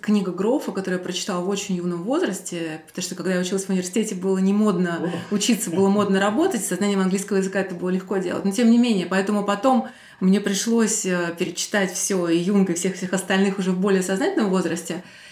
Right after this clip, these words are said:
Speaker 1: Но книга Грофа, она меня поразила именно тем, ну, во-первых, для меня это было такое первое открытие, то, что кризисы в жизни человека, они неизбежны. То есть, если есть человек, у него есть кризисы.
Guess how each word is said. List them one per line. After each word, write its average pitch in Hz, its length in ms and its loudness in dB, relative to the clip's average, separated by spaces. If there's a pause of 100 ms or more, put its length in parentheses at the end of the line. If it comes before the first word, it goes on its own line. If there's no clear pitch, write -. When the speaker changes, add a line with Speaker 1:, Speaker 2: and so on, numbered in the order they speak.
(260)
Speaker 1:
Но 202 280 2
книга 226 320 6
Грофа, 262 460 2
она 220 180 2
меня 240 380 2
поразила 208 680 0
именно 190 440 2
тем, 320 240 2
ну, 277 80 6
во-первых, 190 280 0
для 190 100 2
меня 196 100 0
это 196 120 -4
было 175 140 -4
такое 180 220 -4
первое 196 460 0
открытие, 202 460 0
то, 175 140 -4
что 175 480 -2 (680)
кризисы 208 800 4
в 185 100 -4
жизни 196 300 2
человека, 196 560 2
они 190 180 4
неизбежны. 180 840 2
То 208 60 2
есть, 196 100 -2
если 220 240 4
есть 220 200 4
человек, 233 480 4
у 226 40 0
него 196 160 4
есть 214 180 2
кризисы. 165 540 0